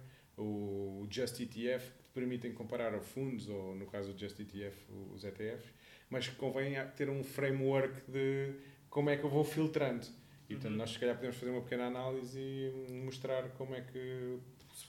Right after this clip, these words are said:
Speaker 1: uma maneira possível de chegar a um fundo. Não sei
Speaker 2: Só,
Speaker 1: se
Speaker 2: só mais uma pergunta.
Speaker 1: Claro.
Speaker 2: Tu acabaste de dizer E T Fs. Podes explicar para mim, que ainda não sei bem o que é que é um E T F?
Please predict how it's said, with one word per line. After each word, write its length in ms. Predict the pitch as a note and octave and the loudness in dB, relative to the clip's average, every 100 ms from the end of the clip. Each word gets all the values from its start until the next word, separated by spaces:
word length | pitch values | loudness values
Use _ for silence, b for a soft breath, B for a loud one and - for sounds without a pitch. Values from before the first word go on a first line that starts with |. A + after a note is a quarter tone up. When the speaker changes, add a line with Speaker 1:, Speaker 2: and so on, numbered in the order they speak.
| - A2+ | -10 -4
Speaker 1:
uma 380 | G#2+ G#2+ G#2+ | 0 2 0
maneira 260 | G#2 A2 G#2+ | 0 2 0
possível 400 | A2 C3 C3 B2 | -2 -6 -2 -2
de 140 | A#2 G#2+ | -2 -6
chegar 320 | - A#2 A2+ | 0 2 4
a 80 | A2+ | 2
um 160 | A2 | -2
fundo. 320 | A2 E3+ A#2+ - B B B B | -6 -8 -8 -12 B B B B
Não 200 | C3 G2+ | -12 -10
sei 200 | - C#3 | -4 -2
Speaker 2:
Só, 220 | C#3 C3+ | 0 0
Speaker 1:
se 40 | C#3 | 0
Speaker 2:
só 120 | C#3+ | 0
mais 180 | D3 C3+ | 2 2
uma 160 | C#3 C3+ | 0 0
pergunta. 440 | C3 B2+ C#3 C3+ | -2 -2 -2 -2
Speaker 1:
Claro. 140 | A2 B B | -4 B B
Speaker 2:
Tu 80 | C#3 | 2
acabaste 480 | C#3+ D3 D3 C#3+ | 4 6 6 2
de 120 | C#3+ D3+ | -6 -6
dizer 560 | C#3+ D3 C#3+ C#3+ C#3 C3+ - | -2 0 0 0 -4 -6 -8
E 80 | C3+ | -4
T 280 | C#3 B2 | 0 0
Fs. 60 | A#2+ | -2
Podes 220 | - C3+ - | -2 -2 -4
explicar 440 | - C#3 C3+ C3+ | -4 -2 0 0
para 320 | C3+ - B2 | -2 -6 -4
mim, 160 | C3 C3 | -2 -2
que 80 | B2+ | -4
ainda 180 | B2+ | -4
não 100 | B2+ | -6
sei 240 | B2+ B2+ B2+ | -6 -4 -2
bem 120 | B2+ | -2
o 40 | |
que 80 | B2 | -4
é 40 | B2+ | -2
que 100 | B2 | -2
é 60 | |
um 180 | B2+ B2+ | -2 -2
E 60 | B2+ | -2
T 120 | B2+ | 0
F? 360 | B2+ A2+ - | 0 0 -6